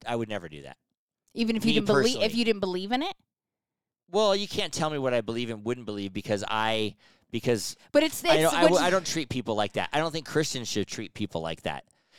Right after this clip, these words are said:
Speaker 1: And I think it's bullshit. But there's another hand.
Speaker 2: Mm-hmm.
Speaker 1: They're in America. They have a right to.
Speaker 2: Correct. 'Cause that's
Speaker 1: You don't get to
Speaker 2: free
Speaker 1: take away
Speaker 2: will
Speaker 1: their
Speaker 2: and
Speaker 1: rights,
Speaker 2: freedom of speech.
Speaker 1: and they have their business. Some people
Speaker 2: Right.
Speaker 1: just do, like,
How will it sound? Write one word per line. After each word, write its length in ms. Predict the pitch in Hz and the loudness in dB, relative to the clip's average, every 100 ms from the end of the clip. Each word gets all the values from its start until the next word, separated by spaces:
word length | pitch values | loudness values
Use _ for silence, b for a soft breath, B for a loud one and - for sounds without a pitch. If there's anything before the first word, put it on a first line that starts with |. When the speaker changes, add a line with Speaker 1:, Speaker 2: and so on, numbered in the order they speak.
| b | b
Speaker 1:
And 120 | 131 | -2
I 80 | 135 | 0
think 120 | 143 | 0
it's 100 | 131 | -2
bullshit. 400 | 107 131 117 80 b b _ 110 - | 2 2 2 -4 b b _ -8 0
But 240 | 165 196 - _ _ _ _ | 0 0 -6 _ _ _ _
there's 180 | 110 110 | -6 -6
another 260 | 113 117 123 | -4 -4 -4
hand. 320 | 151 147 82 _ _ - | -4 -6 -8 _ _ -16
Speaker 2:
Mm-hmm. 180 | 208 185 | -10 0
Speaker 1:
They're 120 | 120 | 0
in 60 | 117 | 2
America. 580 | 113 131 147 170 170 160 _ _ _ | 2 0 0 -2 -4 -8 _ _ _
They 80 | 113 | -2
have 100 | 113 | 0
a 40 | |
right 240 | 104 98 - | 2 0 -4
to. 140 | - - _ _ _ _ _ | -14 -16 _ _ _ _ _
Speaker 2:
Correct. 500 | - 170 - - - - _ _ _ _ | -8 -6 -6 -12 -14 -14 _ _ _ _
'Cause 100 | 220 | -4
that's 180 | 202 160 | 0 2
Speaker 1:
You 60 | |
don't 140 | 156 175 | 2 2
get 160 | 180 | -2
to 80 | - | 2
Speaker 2:
free 120 | 170 277 | 4 6
Speaker 1:
take 40 | |
away 140 | 277 | 8
Speaker 2:
will 60 | 226 | 8
Speaker 1:
their 80 | 240 | 8
Speaker 2:
and 60 | - | 6
Speaker 1:
rights, 100 | - | 4
Speaker 2:
freedom 240 | 226 214 | 2 2
of 120 | 190 - | -2 -4
speech. 200 | 196 143 | -4 -2
Speaker 1:
and 100 | 143 | 0
they 100 | 160 | 0
have 160 | 170 | 0
their 140 | 156 151 | 0 0
business. 420 | 117 143 131 87 | 0 -2 -4 -6
Some 200 | - 160 | -4 -4
people 240 | 180 180 196 | -4 -4 -2
Speaker 2:
Right. 120 | 131 | -2
Speaker 1:
just 360 | 139 143 117 | -2 -4 -8
do, 280 | 110 131 139 | -6 -2 0
like, 220 | 113 104 | 0 -4